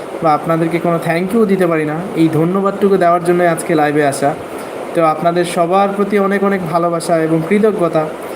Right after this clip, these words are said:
আপনারা এতদিন থেকে আমার এই চ্যানেলটিতে যুক্ত ছিলেন বা যুক্ত আছেন, সাবস্ক্রাইব দিয়েছেন, আমার ভিডিওগুলো দেখেন, লাইক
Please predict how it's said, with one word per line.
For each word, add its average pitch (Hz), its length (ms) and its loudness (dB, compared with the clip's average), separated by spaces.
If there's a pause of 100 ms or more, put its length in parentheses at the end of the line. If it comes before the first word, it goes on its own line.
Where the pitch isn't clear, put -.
(260)
আপনারা 175 480 2
এতদিন 180 380 2
থেকে 190 220 0
আমার 160 260 0
এই 160 160 0
চ্যানেলটিতে 160 580 0
যুক্ত 151 340 0
ছিলেন 196 320 0 (380)
বা 160 60 0
যুক্ত 170 240 0
আছেন, 180 360 2 (320)
সাবস্ক্রাইব 185 580 0
দিয়েছেন, 180 360 0 (200)
আমার 156 160 -2
ভিডিওগুলো 180 400 2
দেখেন, 160 340 0
লাইক 156 260 0